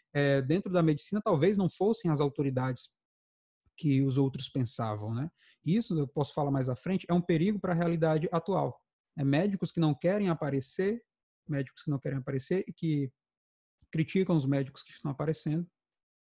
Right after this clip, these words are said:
mas que esquecem que até um, um, um, é, de certa forma, é uma função social que o médico que é bom tecnicamente, que é bom cur-,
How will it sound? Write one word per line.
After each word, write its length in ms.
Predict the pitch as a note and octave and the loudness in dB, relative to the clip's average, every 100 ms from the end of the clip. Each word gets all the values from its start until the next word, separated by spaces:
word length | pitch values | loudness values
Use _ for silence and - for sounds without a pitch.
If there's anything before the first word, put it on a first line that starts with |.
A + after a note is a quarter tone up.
| _ _ _ _ _ _ _ _ | _ _ _ _ _ _ _ _
mas 300 | E3 D3 D3 | -2 -2 -2
que 140 | - E3 | -2 -2
esquecem 480 | - - G3+ - D#3+ | 0 0 0 0 -2
que 280 | D3+ D3 | 0 2
até 200 | D3 E3 | 0 0
um, 100 | F3+ | 0
um, 200 | G3 F3 E3+ | 0 -2 -4
um, 240 | E3+ F#3 - | -4 -8 -8
é, 200 | D#3+ D3 - | -6 -6 -8
de 120 | D3 D3 | -10 -4
certa 260 | E3+ E3 | -2 -2
forma, 480 | - D#3 F3+ E3+ - | -2 0 2 2 0
é 100 | D#3 | -2
uma 240 | D3 D3 C#3 | 0 0 0
função 320 | F3 - F#3+ | -2 -2 -4
social 540 | G3+ - C#3 D3 F3 | -4 -4 0 0 0
que 160 | - C#3+ | -4 -2
o 80 | C#3 | 0
médico 400 | C#3 D#3+ - - | 2 2 -2 -4
que 80 | |
é 60 | D3+ | -2
bom 280 | C3 D3 F#3+ | 2 2 2
tecnicamente, 720 | D#3+ - D3 C3+ C3 D#3+ - | -2 -4 -4 -2 0 0 -2
que 100 | D#3 | -4
é 40 | |
bom 300 | C3+ C3+ E3 | -2 0 0
cur-, 340 | D#3 F3 E3+ | 0 0 0